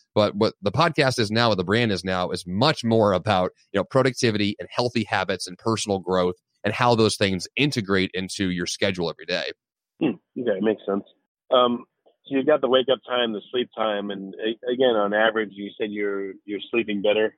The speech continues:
Speaker 2: You feel better each day when you wake up. You're more rested.
Speaker 1: Yeah.
Speaker 2: No, that's great. That's fantastic. Okay, excellent. So what, um, what, I mean, what optimizations do you feel like are next or left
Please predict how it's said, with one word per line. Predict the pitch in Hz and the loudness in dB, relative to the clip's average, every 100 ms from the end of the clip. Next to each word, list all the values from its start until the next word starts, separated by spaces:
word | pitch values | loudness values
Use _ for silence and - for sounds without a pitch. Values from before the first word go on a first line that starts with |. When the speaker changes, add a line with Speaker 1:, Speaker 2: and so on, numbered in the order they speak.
| _ | _
Speaker 2:
You | 101 - | -14 0
feel | 113 | 2
better | 98 104 104 | 4 4 4
each | 101 98 - | 2 -2 -2
day | 104 101 | 2 2
when | 98 | 0
you | 95 | 0
wake | 101 95 | 0 2
up. | 104 | 0
You're | - 92 | 0 -6
more | 90 95 90 | -4 -4 -4
rested. | 92 - 101 101 _ _ _ _ | -6 -12 -20 -20 _ _ _ _
Speaker 1:
Yeah. | 101 135 - _ _ _ - | 0 0 -2 _ _ _ 0
Speaker 2:
No, | 151 | 4
that's | 139 135 | 4 2
great. | 135 160 _ _ _ _ | 0 0 _ _ _ _
That's | - 95 | -14 -12
fantastic. | 98 107 113 - 113 | -10 -4 -6 -6 -8
Okay, | 127 113 - _ _ _ - | 0 0 0 _ _ _ -10
excellent. | 92 - 78 - _ _ - - _ _ _ _ | -10 -8 -10 -10 _ _ -20 -20 _ _ _ _
So | - 156 | 2 2
what, | 160 160 160 | 4 2 4
um, | 190 165 | 4 4
what, | 151 - 156 - _ - | 2 -2 -2 -2 _ -8
I | |
mean, | 127 127 | 0 4
what | 135 | 6
optimizations | 143 139 139 123 117 120 127 117 | 4 2 -2 -2 -2 -2 -4 -6
do | 110 | -4
you | 107 - | -4 2
feel | 120 113 | 4 6
like | 107 90 | 4 2
are | 101 98 95 95 90 - | 0 2 0 -2 -4 -2
next | 113 113 - - _ _ | 2 2 0 -16 _ _
or | 98 92 | -4 -2
left | 104 117 | 2 2